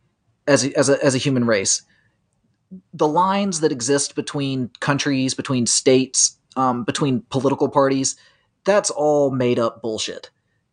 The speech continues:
It is not real. And I sometimes wish that we would have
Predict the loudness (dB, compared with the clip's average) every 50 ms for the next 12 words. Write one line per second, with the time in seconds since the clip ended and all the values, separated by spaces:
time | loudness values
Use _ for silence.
0 | _ _ 0 2 2 2 0 -2 -12 _ _ _ _ _ -2 0 0 2 4 2
1 | 2 2 0 -4 -4 -4 -6 -8 -12 _ _ _ _ _ _ _ _ _ _ _
2 | _ _ _ _ -4 -2 0 0 0 0 -2 -2 -2 -4 -6 -8 _ _ _ _
3 | _ _ _ _ _ _ _ _ _ -10 -6 -4 0 2 2 2 2 2 0 0
4 | 0 0 -2 0 2 2 2 2 2 0 -2 -4 -2 -2 -2 -2 0 0 -2 -2
5 | 0 2 2 2 2 2 0 -2 -2 0 2 2 2 2 0 -2 -4 -6 -12